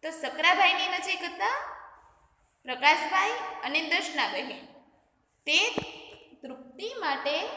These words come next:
કપડાની લારીએથી કપડાં ખરીદતા હતા. તમારા મમ્મી પપ્પા પણ તમારા માટે કપડાં ખરીદે છે ને, તેમ પ્રકાશભાઈ અને દર્શનાબહેન, તેમની છોકરી તૃપ્તિ,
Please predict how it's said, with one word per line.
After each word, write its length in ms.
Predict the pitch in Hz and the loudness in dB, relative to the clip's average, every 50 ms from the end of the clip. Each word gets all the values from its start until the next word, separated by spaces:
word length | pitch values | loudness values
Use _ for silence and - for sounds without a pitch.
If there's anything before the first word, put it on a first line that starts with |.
| - - | -8 -8
કપડાની 520 | 277 - - 269 302 320 330 - 392 415 | -8 -8 -6 -4 -4 -2 -2 -4 -4 -6
લારીએથી 680 | 415 370 359 392 480 466 427 311 269 - 330 320 - - | -4 -2 0 0 0 0 0 0 -2 -2 -4 -6 -8 -8
કપડાં 400 | - 294 330 370 339 302 302 302 | -8 -6 -2 0 2 2 2 0
ખરીદતા 340 | 302 - 226 208 202 196 196 | -4 -6 -8 -8 -8 -8 -8
હતા. 320 | 190 - 196 196 - 240 | -8 -8 -10 -12 -12 -12
તમારા 280 | 254 262 277 294 330 339 | -8 -6 -4 -4 -4 -4
મમ્મી 300 | 339 330 330 - - 302 | -6 -6 -8 -8 -10 -10
પપ્પા 280 | 339 349 339 339 330 | -12 -12 -8 -8 -6
પણ 300 | 330 339 349 349 359 - - 349 349 339 - - - _ _ _ _ _ _ _ _ _ _ _ _ | -6 -4 -4 -6 -6 -6 -8 -10 -12 -16 -20 -20 -20 _ _ _ _ _ _ _ _ _ _ _ _
તમારા 300 | - 294 302 320 320 339 | -4 -2 -2 -2 -2 -2
માટે 260 | 330 339 320 330 339 | -2 -2 -4 -4 -6
કપડાં 360 | 339 339 330 320 330 311 349 - | -8 -8 -8 -6 -4 -4 -4 -4
ખરીદે 420 | - 466 523 523 - 453 427 415 | -4 -4 -4 -4 -2 -2 -2 -2
છે 160 | 415 - 392 | -4 -6 -6
ને, 320 | 311 302 285 269 302 - 269 | -4 -4 -6 -6 -8 -6 -4
તેમ 240 | 294 302 339 330 | -4 -4 -2 -4
પ્રકાશભાઈ 600 | - 269 - - 277 294 320 - - 403 359 320 | -6 -8 -8 -6 -6 -6 -6 -4 -4 -2 -2 -2
અને 260 | 254 - - 269 294 294 | -2 -4 -6 -8 -8 -6
દર્શનાબહેન, 720 | 294 311 - - 381 330 294 262 294 262 226 240 233 233 | -2 -2 -4 -2 -4 -6 -6 -4 -6 -6 -8 -10 -10 -10
તેમની 300 | 269 269 294 311 359 349 | -8 -8 -8 -8 -10 -8
છોકરી 580 | - 330 294 302 294 339 403 494 494 - - - | -8 -6 -6 -4 -4 -4 -6 -6 -10 -12 -12 -10
તૃપ્તિ, 500 | 415 403 - - - - - - 453 | -8 -8 -8 -10 -12 -18 -18 -16 -16